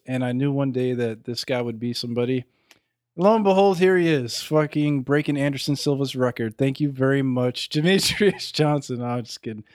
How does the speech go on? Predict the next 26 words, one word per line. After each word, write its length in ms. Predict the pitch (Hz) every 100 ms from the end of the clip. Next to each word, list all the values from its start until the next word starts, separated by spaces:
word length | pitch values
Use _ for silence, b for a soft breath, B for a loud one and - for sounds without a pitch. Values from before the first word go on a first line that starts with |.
| b b b
Uh, 240 | 123 123
do 160 | 123 147
the 100 | 147
damn 280 | 135 143 135
thing, 280 | 139 135 131
man, 180 | 127
and, 300 | 127 120 120
uh, 340 | 120 117 117 127
Eddie 200 | 135 131
the 100 | 123
Jerk 300 | 117 120 -
will 80 | 113
definitely 380 | 117 - 123
be 120 | 117 113
watching. 400 | 107 107 110 104 _ _ _ _ _ _ _ _
So, 260 | - 156 151
uh, 220 | 147 143
on 200 | 147 185
to 60 | 196
the 120 | 196
next 260 | 202 - 170
one. 220 | 147 123
Uh, 240 | 147 165
official 340 | 165 202 202 196
prediction 480 | 202 190 190 - 185
here. 460 | 180 185 185 170